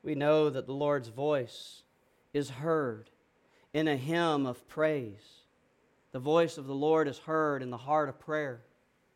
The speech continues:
The voice of the Lord is heard in the guidance of the Holy Spirit within us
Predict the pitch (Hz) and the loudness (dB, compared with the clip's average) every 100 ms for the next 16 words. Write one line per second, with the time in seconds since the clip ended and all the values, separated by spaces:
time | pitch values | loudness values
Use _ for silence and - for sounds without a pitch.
0 | _ _ _ _ _ _ - 135 165 175 | _ _ _ _ _ _ -4 8 12 12
1 | 175 147 151 160 175 175 156 - 165 180 | 10 2 4 12 12 12 10 4 6 10
2 | 175 151 143 139 151 165 175 160 - 139 | 10 8 4 2 8 10 10 6 0 -2
3 | 135 165 165 147 - 180 160 143 139 131 | 2 4 4 2 2 6 6 6 0 0
4 | 165 175 151 120 - - | 2 4 4 2 -4 -12